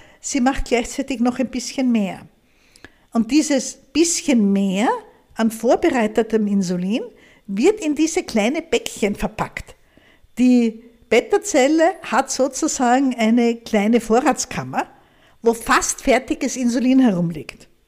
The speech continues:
Und wenn dann zum Beispiel nach einem Bunschkrapfen, eine beliebte, sehr süße Mehlspeise in Österreich, besteht zum Großteil aus rosa Zucker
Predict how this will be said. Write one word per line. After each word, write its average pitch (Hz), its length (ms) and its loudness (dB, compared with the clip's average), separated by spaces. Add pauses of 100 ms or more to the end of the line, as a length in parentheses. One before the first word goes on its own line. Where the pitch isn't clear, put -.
(800)
Und 254 220 2
wenn 285 260 0
dann 392 320 0
zum 285 220 0
Beispiel 220 420 2
nach 233 180 0
einem 220 300 0
Bunschkrapfen, 262 960 -4 (320)
eine 180 380 -8
beliebte, 208 580 0
sehr 220 380 4
süße 208 640 -2 (440)
Mehlspeise 202 560 2
in 196 60 0
Österreich, 214 760 0
besteht 190 340 -4
zum 214 140 -4
Großteil 208 440 0
aus 202 200 -2
rosa 196 300 -4
Zucker 339 380 -6